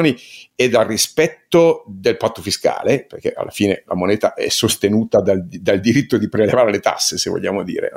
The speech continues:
eh? Eh, queste cose sono cose che alla fine alimentano l'inflazione, se posso dire, perché stanno, eh, erodendo quel patto di fiducia che da un lato, eh, garantisce la libera competizione e quindi la corretta selezione della migliore opzione per i contri-, per i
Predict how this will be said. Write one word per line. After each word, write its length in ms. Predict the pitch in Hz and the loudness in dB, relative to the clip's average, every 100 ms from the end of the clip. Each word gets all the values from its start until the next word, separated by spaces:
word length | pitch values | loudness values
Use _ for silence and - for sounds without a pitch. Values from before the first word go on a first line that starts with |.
| 120 - | -6 -2
eh? 80 | 107 | 0
Eh, 340 | 110 - - - - - | 0 2 0 -4 -8 0
queste 240 | 180 180 | 0 0
cose 260 | - 214 190 | 0 2 2
sono 240 | - 120 | 0 0
cose 240 | 123 147 | 0 0
che 160 | 175 110 | 2 2
alla 260 | 107 143 143 | 2 2 0
fine 200 | 196 - | 0 2
alimentano 400 | - 123 190 175 | 4 4 4 2
l'inflazione, 580 | 135 - - - 117 | 0 -2 0 0 0
se 140 | 107 - | -2 -4
posso 240 | 98 - | -4 -4
dire, 260 | 95 - 104 | -6 -8 -6
perché 420 | - 123 - - 151 | 0 0 0 0 0
stanno, 480 | - 160 143 131 | 2 2 4 2
eh, 240 | - 82 69 - - _ - | 2 -6 -8 -14 -20 _ -6
erodendo 920 | - 143 165 151 160 190 202 196 220 220 - _ | 2 2 2 2 2 4 2 4 2 0 -14 _
quel 220 | - 113 - | -2 -2 0
patto 300 | 151 151 120 | -2 0 -2
di 100 | 120 | 0
fiducia 560 | 190 139 131 165 175 | 0 0 2 2 0
che 260 | - 139 113 | 0 0 2
da 120 | 107 | 2
un 120 | 104 | 2
lato, 720 | 120 180 - 233 147 - - _ _ | 2 0 2 4 4 0 -8 _ _
eh, 120 | 113 | -4
garantisce 680 | 98 117 117 113 123 117 131 | 0 0 0 0 0 2 4
la 100 | 117 | 4
libera 300 | 113 107 104 | 2 2 2
competizione 680 | - 98 104 98 - 156 165 | 0 -2 -2 0 2 4 4
e 120 | 101 | 0
quindi 560 | - 113 113 113 113 110 | 0 2 4 4 2 2
la 220 | 98 90 | -2 -2
corretta 480 | - 92 117 120 113 | -2 0 0 0 -2
selezione 600 | - 98 92 113 117 113 | 0 -2 0 2 4 4
della 200 | 98 98 | 2 0
migliore 400 | 98 98 107 104 | 0 2 4 4
opzione 320 | 98 - 101 | 2 -2 -2
per 140 | 98 | -2
i 40 | 92 | -4
contri-, 320 | - 95 - | -4 -6 -4
per 180 | - 95 | -2 -2
i 320 | 90 80 - | -2 -4 -8